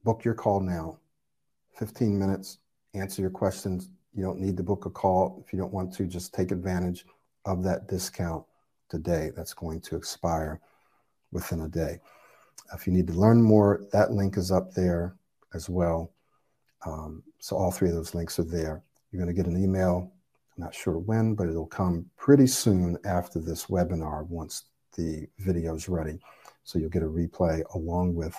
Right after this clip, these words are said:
links to get access to the self-study. Um, there is a money-back guarantee, but do not join the self-study if you're not going to commit.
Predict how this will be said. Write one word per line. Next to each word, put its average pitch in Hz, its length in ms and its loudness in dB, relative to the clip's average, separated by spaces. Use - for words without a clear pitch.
links 90 500 0
to - 100 -20
get 90 220 4
access 95 480 6
to - 100 0
the 82 80 4
self-study. 82 640 2
Um, 85 300 2
there 113 200 12
is 98 100 12
a 98 60 10
money-back 110 600 12
guarantee, 110 540 10
but 101 180 2
do 92 160 0
not 104 440 2
join 110 300 6
the 143 60 8
self-study 98 640 2
if 90 140 -4
you're 90 80 -2
not 90 220 -4
going 87 240 -6
to - 120 -18
commit. - 460 0